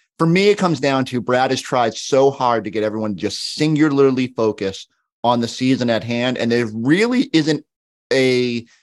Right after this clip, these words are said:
situation where it gets messy, except maybe the coach, you know, like, we're all gonna have Joe under the microscope. But otherwise, I feel like everything is lined up for this team to put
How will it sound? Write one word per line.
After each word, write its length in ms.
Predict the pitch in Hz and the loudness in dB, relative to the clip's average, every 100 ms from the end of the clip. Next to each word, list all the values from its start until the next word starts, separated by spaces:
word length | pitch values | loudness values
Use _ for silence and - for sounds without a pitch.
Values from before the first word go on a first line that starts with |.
| _ | _
situation 540 | 170 160 151 147 147 | -4 0 4 4 2
where 100 | 135 | 2
it 100 | 131 | 2
gets 180 | 135 127 | 0 -2
messy, 260 | 160 180 165 | 0 -2 -2
except 260 | - 254 | -2 0
maybe 160 | 247 247 | 0 -2
the 80 | 240 | -2
coach, 460 | 175 151 143 - _ _ | 2 4 2 -2 _ _
you 120 | - | -2
know, 120 | 156 151 | 2 2
like, 160 | 143 | 2
we're 140 | 131 143 | 2 2
all 180 | 143 | 2
gonna 240 | 143 151 151 | 0 -2 -2
have 200 | 151 123 | -2 -2
Joe 200 | 139 139 | 0 0
under 180 | 139 131 | 0 -4
the 80 | |
microscope. 640 | 127 117 123 113 - 113 110 | -4 -6 -8 -6 0 0 2
But 140 | 139 - - | -2 -2 -2
otherwise, 800 | 170 208 175 117 110 107 113 - _ _ - | 2 4 4 2 2 0 -4 -8 _ _ -6
I 40 | |
feel 220 | 135 156 143 | 2 4 4
like 180 | 139 - - | 2 -2 -2
everything 400 | 139 170 175 165 | 0 0 0 0
is 160 | 131 | 0
lined 300 | 123 127 127 | -2 -2 0
up 140 | 123 - | -2 -2
for 80 | |
this 160 | 113 110 | -6 -6
team 200 | - 123 | -4 -4
to 60 | 107 | -2
put 260 | 113 85 | -6 -6